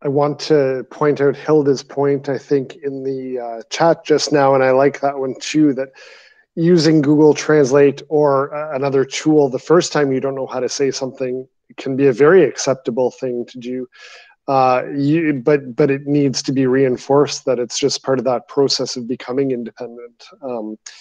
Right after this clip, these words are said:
and being able to integrate that language into our everyday language, both spoken and written. Um,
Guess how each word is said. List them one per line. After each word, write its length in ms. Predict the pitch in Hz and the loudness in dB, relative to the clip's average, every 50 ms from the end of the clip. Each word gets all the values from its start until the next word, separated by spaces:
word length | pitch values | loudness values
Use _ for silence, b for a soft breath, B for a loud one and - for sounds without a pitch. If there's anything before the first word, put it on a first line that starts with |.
| B B B B - | B B B B 4
and 160 | 127 131 117 | 4 6 6
being 160 | 135 127 127 | 6 6 6
able 240 | 139 131 117 127 107 | 6 6 4 2 2
to 100 | - 123 | 2 0
integrate 400 | 123 117 - 123 120 127 123 117 | 0 2 0 -2 -2 -2 -4 -4
that 220 | - 117 117 - | -6 -8 -6 -6
language 380 | 131 131 131 127 123 131 120 120 | -8 -6 -4 -2 -4 -4 -4 -6
into 180 | 120 117 - - - | -12 -14 -10 -6 -4
our 200 | 131 123 123 123 - | -2 -2 -2 -2 -4
everyday 440 | 135 131 127 131 123 135 139 143 143 | -4 -2 -2 -2 2 4 6 6 6
language, 480 | 139 131 120 127 131 135 131 123 - - | 4 2 -2 -4 -4 -4 -6 -6 -8 0
both 360 | - 147 135 123 - - - _ _ _ | 2 2 2 2 -2 -10 -20 _ _ _
spoken 480 | - - - - 151 139 - 139 131 127 | -10 -10 0 2 2 2 4 2 0 2
and 240 | 127 131 135 131 | 2 0 0 -2
written. 380 | 131 127 - _ 131 123 123 123 - B B B B B B B B B B B B B B B _ _ _ - | -4 -6 -8 _ -12 -12 -12 -12 -14 B B B B B B B B B B B B B B B _ _ _ -10
Um, 480 | 120 120 113 107 107 110 113 117 - | -8 -6 -6 -6 -8 -8 -10 -12 -14